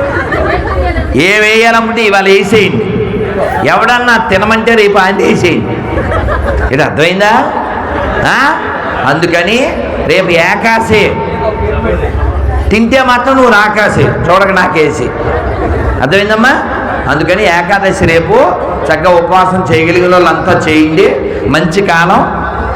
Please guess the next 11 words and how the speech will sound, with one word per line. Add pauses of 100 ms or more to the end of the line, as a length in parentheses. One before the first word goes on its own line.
(120)
ఆ,
చెప్పింది
తింటే
మంచి
కాలం,
లేకపోతే
పోయే
కాలం. (440)
ఏ, (460)
ఈ
ఏకాదశి